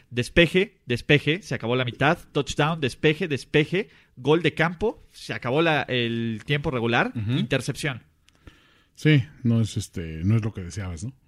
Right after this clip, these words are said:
Speaker 1: Y, y mi bronca es eso. A ver, de todas formas, a pesar del juegucho, los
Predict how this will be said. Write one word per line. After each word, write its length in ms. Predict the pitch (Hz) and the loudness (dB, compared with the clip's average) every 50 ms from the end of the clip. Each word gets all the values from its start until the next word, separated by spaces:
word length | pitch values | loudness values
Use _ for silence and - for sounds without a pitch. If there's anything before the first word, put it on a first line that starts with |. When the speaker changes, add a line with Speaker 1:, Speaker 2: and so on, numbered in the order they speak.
| _ - | _ -4
Speaker 1:
Y, 420 | - 190 190 196 165 202 196 - _ _ _ _ _ - | 0 0 2 2 0 -2 -2 -6 _ _ _ _ _ -6
y 80 | 185 | -2
mi 140 | 151 151 151 | 0 0 2
bronca 280 | 143 190 254 302 - - | 2 0 -2 -2 -4 -4
es 120 | - - | -2 -2
eso. 380 | 226 262 - - 139 101 - _ _ _ | -2 -4 -2 -4 -6 -6 -8 _ _ _
A 160 | - 98 113 117 | -10 -6 -4 -2
ver, 200 | 135 143 - - _ _ | -2 -4 -4 -6 _ _
de 300 | 165 160 135 151 151 147 | -20 -16 -8 -4 -4 -4
todas 380 | - - 277 392 466 403 - - | -2 -2 -2 -2 -2 -2 -2 -4
formas, 440 | - 196 214 233 226 226 - - | -4 -2 -2 -2 0 -2 -4 -2
a 100 | - 165 | -2 0
pesar 300 | - 147 135 - 175 202 | 0 0 0 2 0 2
del 140 | 247 294 277 | 0 -2 -4
juegucho, 760 | - - - 147 139 120 131 147 160 156 - - 135 175 - _ _ _ _ _ _ _ _ _ _ _ _ _ _ _ _ | -4 -2 0 2 2 2 4 2 2 2 0 -6 -6 -8 -10 _ _ _ _ _ _ _ _ _ _ _ _ _ _ _ _
los 240 | - 151 147 147 | -2 2 2 2